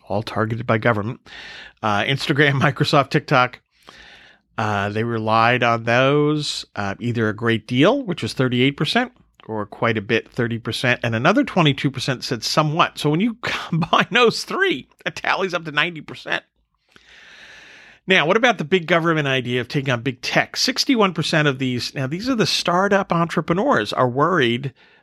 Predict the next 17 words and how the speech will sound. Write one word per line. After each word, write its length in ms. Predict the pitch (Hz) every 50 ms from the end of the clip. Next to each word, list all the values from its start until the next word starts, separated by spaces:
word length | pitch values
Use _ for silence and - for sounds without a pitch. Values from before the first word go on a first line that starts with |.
| _ -
about 520 | - 127 131 131 131 127 127 127 127 - -
proposed 640 | 135 123 - - 135 135 135 135 135 127 - -
regulations 920 | 135 123 120 117 123 117 110 110 113 110 - - - 107 104 101 101 98 - - _ -
on 480 | 113 107 101 101 101 101 101 98 98 -
tech 400 | - - - 110 - - - - -
companies. 560 | - - 123 110 - 104 - - - - -
They 80 | - -
see 180 | - - 107
negatives, 760 | 104 104 104 113 117 117 117 101 98 95 98 98 - - - - _ _ _ - -
not 100 | 143 170
only 160 | 214 214 175
for 100 | - 113
those 220 | 123 147 156 139
enterprises, 560 | 117 107 101 - - 95 95 92 - 98 92
but 160 | - - 104 -
for 120 | - 113
their 180 | - 113 113